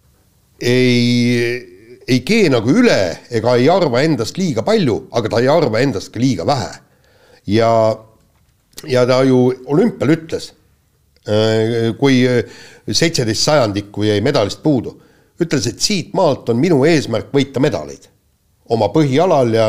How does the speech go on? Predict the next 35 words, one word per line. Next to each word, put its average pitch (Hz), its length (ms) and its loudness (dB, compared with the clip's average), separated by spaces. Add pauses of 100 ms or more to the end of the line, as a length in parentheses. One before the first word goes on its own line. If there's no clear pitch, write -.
noh, 120 240 0
nüüd 113 160 -8
see, 104 160 -8
see, 113 320 -6
nii. 123 160 0 (480)
Siis 160 320 -2
pä-, 131 400 2
pärast 147 380 0
seda, 135 160 2 (1080)
kus 123 180 -2
ta 123 140 0
oli, 120 180 2
oli 123 320 0
poodiumil 117 640 0
Herrenmenis 113 800 0
M 131 160 -2
K 104 140 -4
etapil 107 340 -8
kolmas, 160 380 -2 (1120)
äh, 120 320 2 (100)
ja, 113 140 2 (160)
ja 117 180 2
ka 110 140 -2
pärast 117 320 -2
Kal-, 165 240 0
äh, 123 360 4
Kalgari 113 520 0 (100)
M 113 160 -2
K 104 140 -2
etappe 113 360 -6
küsisin 95 540 -6
nüüd, 101 220 -4 (720)
mis 123 160 -2
eesmärgid 113 480 -2
on. 120 160 -2